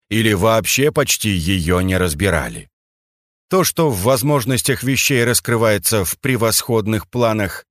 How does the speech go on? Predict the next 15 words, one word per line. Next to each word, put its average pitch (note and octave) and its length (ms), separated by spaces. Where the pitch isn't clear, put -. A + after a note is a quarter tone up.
как D#3+ 220
относящиеся B2 1000
к - 80
совершенству G#2 1000
и A2 140
красоте, A2+ 800
рассматривалось D#3+ 1000
как F3 200
сам F3 260
по E3 100
себе F3 320
необходимый C#3 640
предмет C3 640
божественной A#2+ 720
мудрости, D3 800